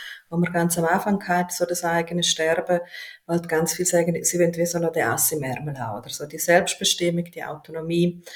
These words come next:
dass wenn es dann gar nicht mehr geht, kann ich entscheiden und dann kann ich mit Exit gehen. Es braucht ganz viel Mut, also eben sich, ähm,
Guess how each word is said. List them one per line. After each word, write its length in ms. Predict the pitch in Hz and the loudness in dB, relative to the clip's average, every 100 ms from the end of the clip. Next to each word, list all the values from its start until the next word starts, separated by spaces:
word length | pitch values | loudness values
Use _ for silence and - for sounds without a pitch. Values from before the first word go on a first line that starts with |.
| - - | -16 -8
dass 160 | 156 | -2
wenn 100 | 165 | 0
es 140 | 165 - | 0 0
dann 120 | 151 | -4
gar 360 | 143 135 156 156 | -2 0 0 -4
nicht 100 | 151 | -10
mehr 120 | 151 | -10
geht, 300 | 135 113 - | -8 -10 -10
kann 220 | 151 147 | -12 -10
ich 240 | - 170 - | -4 -2 -2
entscheiden 500 | 170 - 139 120 - | -4 -4 -6 -8 -14
und 140 | - | -20
dann 80 | 127 | -18
kann 240 | - 147 151 | -10 -8 -8
ich 120 | - | -8
mit 140 | 156 | -6
Exit 460 | 147 151 - 151 - | -6 -6 -8 -10 -6
gehen. 320 | 156 175 185 - - - - - - _ | 0 2 0 -4 -18 -18 -18 -20 -20 _
Es 480 | - - - - - _ _ _ _ _ _ _ | 2 4 4 2 -2 _ _ _ _ _ _ _
braucht 460 | 190 190 190 - - | 4 6 4 2 2
ganz 300 | 156 208 - | 4 4 4
viel 160 | 254 | 4
Mut, 420 | 240 226 233 - - | 4 4 2 2 2
also 380 | 180 180 185 | 4 6 6
eben 160 | 175 185 | 6 4
sich, 180 | - 190 - - | 0 -2 -4 0
ähm, 460 | 165 175 170 170 | 2 2 0 -2